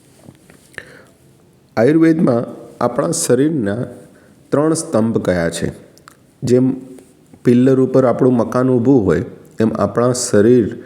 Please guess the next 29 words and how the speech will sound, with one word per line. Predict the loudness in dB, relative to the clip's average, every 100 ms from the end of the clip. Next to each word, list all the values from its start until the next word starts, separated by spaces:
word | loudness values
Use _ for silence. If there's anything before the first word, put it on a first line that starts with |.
| -20 -10
આપણું | -4 2 2
જીવન | 4 4 4 2 -4 -10 -20 -20 _ -6 -2
એ | 0 -2
આ | -6
ત્રણ | -2 0 0
પિલ્લર | 2 2 4 2
ઉપર | 2 2 2
ઊભું | 2 2 0
છે. | -2 -8 -16 _ -20 -20 _
એમાં | -2 0 0
પહેલું | 0 2 2
છે | 0 0
આહાર, | -4 -2 -2 -2 -6 -4
બીજું | 0 2 4
નિંદ્રા, | 2 2 2 0 -2 -8 -14 -2
ત્રીજું | 0 2 2
બ્રહ્મચર્ય. | 2 2 2 2 0 -2 -4 -8 -18 _ _ _ _ _ _ -20 -20 -20 _ -8
આહાર | -6 -2 0
વિશેની | 2 0 2 2 2
ઘણી | 2 2 4
બધી | 4 4
વાતો | 4 2 0
આપણે | 0 0 0
કરી | 2 2
લીધી | 2 0 -4 -8
છે, | -12 -16 -20 -20 -20 -20 -20 _ _
પરંતુ | 0 0 2 2 4
નિંદ્રા | 2 0 0 0
વિશે | 0 -2 0